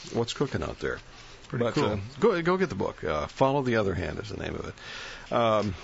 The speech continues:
Speaker 2: and no, it's not about magic. It's about marketing and innovation and
Speaker 1: Exactly.
Speaker 2: some great
Speaker 1: And the man,
Speaker 2: stuff.
Speaker 1: the,
Speaker 2: Yeah.
Speaker 1: the man has an incredible background. It's kinda cool. Um, Kraft Foods has always done a great job of marketing themselves, I think, at least.
Speaker 2: Mm-hmm.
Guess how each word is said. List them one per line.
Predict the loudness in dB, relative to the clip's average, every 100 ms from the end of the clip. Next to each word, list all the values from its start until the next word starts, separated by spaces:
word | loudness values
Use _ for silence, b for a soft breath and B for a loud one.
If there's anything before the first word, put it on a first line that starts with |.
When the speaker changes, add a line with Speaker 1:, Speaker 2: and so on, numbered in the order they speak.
| -4 4
Speaker 2:
and | 6
no, | 6 6
it's | 4
not | 4
about | 4 4 4
magic. | 2 2 0
It's | -2 0
about | 2 2 2
marketing | 4 4 4 2 2 4
and | 4
innovation | 4 2 2 2 0 2
and | 2
Speaker 1:
Exactly. | 4 4 2 2
Speaker 2:
some | 4
great | 4
Speaker 1:
And | 4
the | 4
man, | 4 2 0
Speaker 2:
stuff. | -2 2
Speaker 1:
the, |
Speaker 2:
Yeah. | 2 4
Speaker 1:
the | 4
man | 4
has | 2 2
an | 2
incredible | 0 0 2 2
background. | 0 2 0 0 -4 -4
It's | -4
kinda | -2 0
cool. | 0 -2 -2 B B B B 2
Um, | 6 6 6 2 -2 -10 -8
Kraft | 2 4 4 0 -4
Foods | -6 2 4 4 2
has | 2 4
always | 4 4
done | 2 2
a |
great | 4 2 4
job | 4 4
of | 2
marketing | 2 2 2 0
themselves, | 0 2 2 2 2
I | 0
think, | 2 0 0
at | 0
least. | 0 0 -4
Speaker 2:
Mm-hmm. | -2 0 2